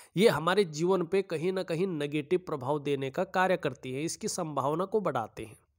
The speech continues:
और ये व्यक्ति के वर्तमान समय को ज़्यादा इंगित करती है। ये रेखाएं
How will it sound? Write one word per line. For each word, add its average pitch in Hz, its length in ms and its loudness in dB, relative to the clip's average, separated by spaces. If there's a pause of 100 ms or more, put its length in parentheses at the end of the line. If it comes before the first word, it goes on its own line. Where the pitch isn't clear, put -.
(840)
और 170 100 6
ये 220 120 8
व्यक्ति 202 340 4
के 214 180 6
वर्तमान 170 640 6
समय 170 360 2
को 196 160 2
ज़्यादा 143 360 2 (100)
इंगित 147 320 -2
करती 113 400 -8
है। - 200 -16 (1120)
ये 185 100 6
रेखाएं 135 440 -2